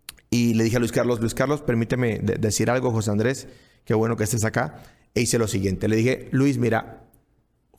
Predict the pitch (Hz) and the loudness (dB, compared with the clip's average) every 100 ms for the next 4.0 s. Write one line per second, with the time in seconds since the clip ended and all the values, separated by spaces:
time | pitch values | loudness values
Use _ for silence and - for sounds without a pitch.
0 | _ - 139 139 175 160 139 151 151 120 | _ -4 -4 0 -2 2 2 0 -2 -2
1 | 113 120 101 98 - - _ _ _ _ | -2 0 0 -2 -6 -20 _ _ _ _
2 | _ _ _ - 120 113 - 123 - 123 | _ _ _ 0 2 0 0 -2 0 -2
3 | - 139 139 - 160 147 117 107 107 - | 0 -2 0 0 0 0 0 0 -2 -6